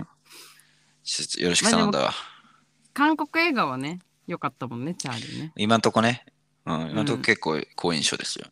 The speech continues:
Speaker 2: そうだよね。
Speaker 1: うん。
Speaker 2: いや、だから、これから、てか、まあ、邦画もしっかりだけど、それこそフランス映画とか、
Speaker 1: うん。
Speaker 2: スペインの映画とか、
Speaker 1: うん。
Speaker 2: 全然違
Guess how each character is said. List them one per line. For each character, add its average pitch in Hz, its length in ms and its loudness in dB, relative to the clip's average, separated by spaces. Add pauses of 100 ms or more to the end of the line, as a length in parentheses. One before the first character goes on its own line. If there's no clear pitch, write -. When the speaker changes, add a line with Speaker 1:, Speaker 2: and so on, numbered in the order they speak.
(600)
Speaker 2:
そ 175 220 -4
う - 20 -2
だ 120 80 -6
よ - 80 -8
ね。 214 300 -4 (100)
Speaker 1:
う - 40 -12
ん。 - 40 -8
Speaker 2:
い - 200 -12 (1200)
や、 196 80 -2
だ 202 60 4
か 175 60 2
ら、 175 40 -4
こ 269 160 2
れ 359 120 4
か 392 180 4
ら、 349 480 4 (520)
て 208 60 -16
か、 208 100 0
ま 202 220 0
あ、 165 60 -6
邦 349 300 2
画 381 100 8
も 359 340 2
し - 120 -12
っ - 20 -20
か 320 160 2
り 247 140 -2
だ 156 100 -2
け 143 160 -10
ど、 139 420 -6
そ - 120 -10
れ 226 80 -4
こ 226 100 -14
そ 185 80 -8
フ 170 100 -4
ラ 160 100 0
ン 180 80 -4
ス 185 120 -8
映 175 140 -4
画 123 100 -8
と - 100 -18
か、 123 260 -4
Speaker 1:
う - 20 -6
ん。 117 40 -10
Speaker 2:
ス - 120 -16
ペ 156 180 -4
イ 135 40 -4
ン 123 120 -6
の 117 120 -8
映 120 100 -8
画 113 100 -10
と - 140 -20
か、 110 340 -8 (380)
Speaker 1:
う 170 40 -12
ん。 151 240 -10 (200)
Speaker 2:
全 196 260 0
然 208 220 4
違 202 220 -2